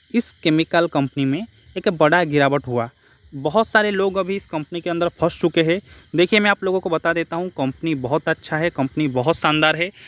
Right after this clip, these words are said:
लेकिन अगर आप लोग टॉप पे ख़रीद के बैठोगे ना, तो आप लोगों को नुकसान होगा। आप लोग यहाँ पे देख सकते हो दोस्तों, कंपनी के अंदर आप लोगों को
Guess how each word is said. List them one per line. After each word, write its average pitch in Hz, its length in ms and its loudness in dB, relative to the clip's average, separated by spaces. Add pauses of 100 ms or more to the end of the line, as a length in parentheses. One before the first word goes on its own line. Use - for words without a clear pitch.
(180)
लेकिन 190 180 2
अगर 208 180 4
आप 208 140 -2
लोग 214 140 -4 (240)
टॉप 196 180 4 (140)
पे 214 100 -2
ख़रीद 185 320 -2
के 196 100 -4
बैठोगे 175 400 2
ना, 131 160 0 (360)
तो 202 60 4
आप 190 180 2
लोगों 180 180 0
को 196 180 -6
नुकसान 139 400 0
होगा। 113 260 -6
आप 147 180 -4
लोग 170 120 -4
यहाँ 170 120 -2
पे 175 80 -4
देख 170 180 -2
सकते 175 260 -4
हो 170 60 0
दोस्तों, 175 380 -4
कंपनी 151 460 -4
के 170 200 0
अंदर 160 340 0
आप 160 240 -4
लोगों 147 220 0
को 175 240 -4